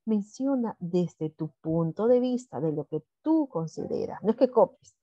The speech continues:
sino de lo que tú consideras, cuáles serían las diferencias o si existen diferencias entre el líder y el jefe.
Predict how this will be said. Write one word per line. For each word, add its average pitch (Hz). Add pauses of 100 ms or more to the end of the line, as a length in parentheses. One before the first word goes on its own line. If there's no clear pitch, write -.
(320)
sino 175
de 214
lo -
que 165
tú 220
consideras, 185 (400)
cuáles 311
serían 214
las 208
diferencias 180 (280)
o 208
si 175
existen -
diferencias 175
entre 170
el 185
líder 240
y 185
el 151
jefe. -